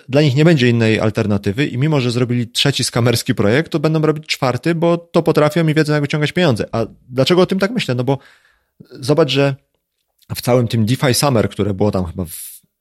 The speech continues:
dwa tysiące dwudziestym czy dwudziestym pierwszym, już mi się mylą te lata, to okazało się, że za częścią tych projektów stali goście, którzy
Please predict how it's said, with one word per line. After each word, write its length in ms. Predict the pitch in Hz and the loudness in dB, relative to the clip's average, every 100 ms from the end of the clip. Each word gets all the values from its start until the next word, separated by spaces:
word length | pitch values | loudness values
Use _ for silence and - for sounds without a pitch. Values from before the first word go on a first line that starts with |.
| _ | _
dwa 200 | 92 87 | -10 -10
tysiące 380 | - - 87 90 | -10 -12 -10 -12
dwudziestym 840 | 90 - 90 90 95 104 - 139 | -16 -18 -18 -8 -6 -6 -8 -10
czy 120 | - | -8
dwudziestym 300 | 87 92 - | -10 -8 -8
pierwszym, 240 | 90 92 107 | -8 -6 -8
już 120 | - | -10
mi 60 | - | -6
się 120 | 95 | 0
mylą 280 | 101 85 78 | 2 2 0
te 100 | 87 | -4
lata, 300 | 87 107 135 - _ _ _ - | -2 -4 -4 -12 _ _ _ -6
to 220 | 113 113 _ | -4 -4 _
okazało 460 | - 127 131 117 113 | -6 -2 0 2 0
się, 120 | 147 | -2
że 120 | 131 | -4
za 140 | 123 131 | -4 -4
częścią 340 | 143 131 131 | -4 -4 -4
tych 140 | - - | -6 -4
projektów 360 | 107 - 139 | -4 -2 -4
stali 240 | - 135 127 | -4 -4 0
goście, 340 | 110 - 135 | 0 0 -4
którzy 480 | 120 131 143 143 | -4 -4 -4 -4